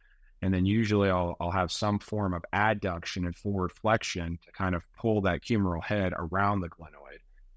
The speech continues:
Typically, when I feel like it's unlocked in that position, I'll usually have somebody else on the opposite side providing some counter traction within the axillary area, or you can do the bed sheets. And then I'll provide a lateral force to kind of pull that humeral head over the glenoid,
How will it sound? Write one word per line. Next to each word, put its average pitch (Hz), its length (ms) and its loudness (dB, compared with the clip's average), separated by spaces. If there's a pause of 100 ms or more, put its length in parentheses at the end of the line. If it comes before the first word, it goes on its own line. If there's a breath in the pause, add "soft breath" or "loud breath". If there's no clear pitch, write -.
(240)
Typically, 113 360 2
when 101 120 6
I 95 60 4
feel 104 240 0
like 98 180 0
it's 85 120 -6
unlocked 98 580 0
in 92 80 -2
that 87 220 -4
position, 98 640 0 (420)
I'll 92 220 2
usually 107 400 2
have 92 180 2
somebody 95 320 0
else 95 180 -2
on 90 120 -2
the 90 80 0
opposite 92 440 -2
side 92 280 2
providing 92 400 -2
some 85 160 -6
counter 104 320 2
traction 90 560 -2
within 90 240 -4
the 87 100 0
axillary 87 500 -2
area, 90 380 2
or 87 80 -2
you 85 140 -4
can 87 100 -12
do 90 160 -2
the 82 80 -6
bed 85 260 0
sheets. - 540 -4 (380 soft breath)
And 95 100 2
then 98 100 2
I'll 90 120 0
provide 95 400 2
a 85 40 0
lateral 92 480 0
force 92 720 -4 (100)
to 90 120 -4
kind 87 240 0
of 82 120 -6 (420)
pull 113 220 4
that 92 140 0
humeral 95 420 2
head 95 180 0 (300)
over 90 140 0
the 82 100 -6
glenoid, 90 580 -2